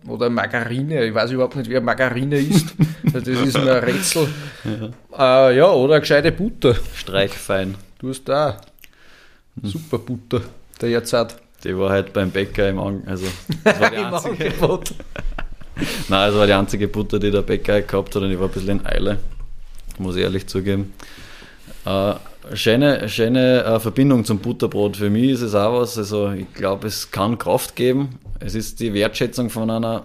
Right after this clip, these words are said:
Speaker 2: sehr einfachen Mahlzeit und, äh, ja, hat man in der Kindheit angefangen. Das Einzige, was wirklich gar nicht geht, meiner Meinung nach, ist einfach, wenn zu wenig Butter drauf ist.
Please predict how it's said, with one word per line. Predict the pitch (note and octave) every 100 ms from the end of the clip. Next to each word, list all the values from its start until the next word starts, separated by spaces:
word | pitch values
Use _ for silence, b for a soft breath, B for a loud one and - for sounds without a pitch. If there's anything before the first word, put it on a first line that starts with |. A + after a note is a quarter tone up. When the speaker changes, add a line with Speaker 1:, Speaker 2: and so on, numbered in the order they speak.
| -
Speaker 2:
sehr | - A2 A2+
einfachen | A2 B2+ B2+ B2+ B2
Mahlzeit | G2 F#2+ B2 - C#3 - - B B B B B B B B _ _
und, | - G#2 A2 A2 A2 - -
äh, | G#2 G#2+ F#2+
ja, | G#2+ G#2+ - - - - _ -
hat | G2 F#2+
man | G#2 G2+
in | G2+
der |
Kindheit | G2 A2+ A2 G#2+
angefangen. | F2 G#2+ - G2+ G2
Das | F#2+
Einzige, | G2 - A2
was | G#2+ G#2
wirklich | A2+ G#2+ -
gar | G2 G#2+
nicht | A#2 -
geht, | B2 A#2 A2+
meiner | G#2 A2+
Meinung | A2 A2 A2
nach, | G#2+
ist | G#2
einfach, | G2+ F#2 G2
wenn | G2 F2+
zu | G2
wenig | G2+ G2+
Butter | - A#2 -
drauf | - - -
ist. | D#2